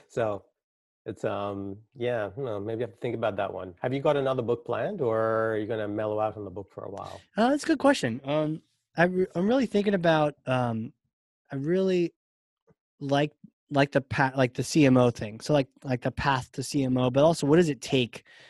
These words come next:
Speaker 2: and maybe not from a tactical sense, but w-, the mindset of a C M O or, or just not even a C M O, like, a marketing leader, what,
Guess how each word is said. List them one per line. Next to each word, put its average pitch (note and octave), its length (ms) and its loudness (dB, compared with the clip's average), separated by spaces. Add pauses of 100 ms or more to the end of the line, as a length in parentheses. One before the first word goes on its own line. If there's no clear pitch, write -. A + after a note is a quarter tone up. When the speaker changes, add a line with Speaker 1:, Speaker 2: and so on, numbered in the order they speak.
(260)
Speaker 2:
and C#3 120 0
maybe E3+ 240 2
not C#3+ 240 2
from B2 140 -2
a A#2 40 -2
tactical B2 500 -2
sense, A#2 320 -2
but A#2 240 -8 (580)
w-, C#3+ 120 -6
the A#2 120 0
mindset A#2 600 2
of A2+ 100 -8
a A2+ 80 -8
C A#2 260 -8
M A2+ 100 -6
O A2+ 140 -4
or, A#2+ 260 -4
or D#3 60 0
just F3 300 -4
not C4 140 2
even C#4+ 140 2
a A3 40 -2
C G#3+ 120 0
M D3+ 60 6
O, A#2+ 80 4
like, A#2+ 120 0
a B2 80 2
marketing C#3+ 440 0
leader, B2+ 280 2
what, D3 240 2